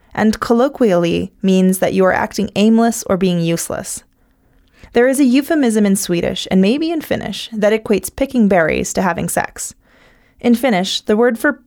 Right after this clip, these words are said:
berry is the same as the name Mary. And there is a character in the Kalevala,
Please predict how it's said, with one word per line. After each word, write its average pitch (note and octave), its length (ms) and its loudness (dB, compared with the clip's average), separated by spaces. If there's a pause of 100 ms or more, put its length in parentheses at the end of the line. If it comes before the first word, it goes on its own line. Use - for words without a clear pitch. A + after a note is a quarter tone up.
berry F#3 520 0
is G3+ 220 0
the G#3 80 0
same B3+ 420 0
as G3+ 220 -2
the G3 120 0
name F3+ 300 2
Mary. G#3 480 -2 (760)
And C4 400 0
there B3+ 220 2
is D#4 140 0
a F4 40 2
character G#3 520 0
in G3+ 240 2
the C#4 80 0
Kalevala, F3 680 0